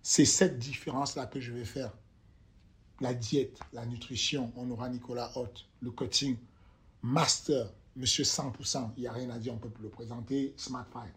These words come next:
allez voir, vous allez voir, le Management Factory,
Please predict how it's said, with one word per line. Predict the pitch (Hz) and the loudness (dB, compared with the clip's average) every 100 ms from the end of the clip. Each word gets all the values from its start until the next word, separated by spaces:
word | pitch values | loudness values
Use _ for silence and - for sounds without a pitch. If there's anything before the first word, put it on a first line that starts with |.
| - | -10
allez | 117 | -2
voir, | 120 127 | 0 0
vous | 123 117 | 0 -4
allez | 117 | -6
voir, | 113 120 - - - - | -4 0 0 -2 -16 -6
le | |
Management | 123 131 123 110 123 127 | -4 -2 -4 -2 -2 -2
Factory, | 110 113 - 127 117 | -4 -10 -8 -6 -6